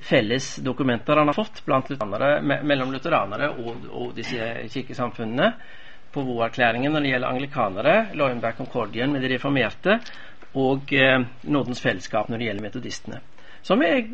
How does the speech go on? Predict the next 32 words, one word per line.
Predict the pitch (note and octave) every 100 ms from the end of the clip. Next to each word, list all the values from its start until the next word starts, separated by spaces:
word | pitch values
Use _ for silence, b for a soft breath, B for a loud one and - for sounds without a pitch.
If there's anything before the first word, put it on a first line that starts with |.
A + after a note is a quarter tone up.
| B3
grunnlag, | B3 D#3 C#3
i | D3+
hvert | C3+
fall | C3+
med | F3 D#3+
utgangspunkt | A#2+ G#2+ B2 A#2
i |
Den | C#3
norske | D#3 C3+ B2
kirke, | F3 C#3+ - A#3+
for | A#3+ F3
ganske | D3 - D3
vidtrekkende, | B2+ - - F#2+ - G2+ G2+ B2 C3 B B -
eh, | A2 G2+ G2+ G2+ A#2
fellesskap. | A#2+ D#2+ E2 - D2+ - - - - - - B B B B B B B -
Eh, | D3+ D#3 D3+ D3 - - - -
og | G3+ D4 E4+
en | G3+ E3+
grunn | F3 D#3+ D#3+
til | - E3+ C#4+
kan | - C#4
jo | G3+ F3+
også | E3
være | F#3 F#3 C3 B2 D#3+
at | D#3+ E3+
det | D#3+ D#3+
er | D#3 D3
vel | C#3 B2
så | - B3+
store | - - A#3+ F#3 B2+ B2+
interne | E3 E3 - G#2 G#2 C3+
spenninger | C#3 - E3+ G2+ G2+ B2+ D3+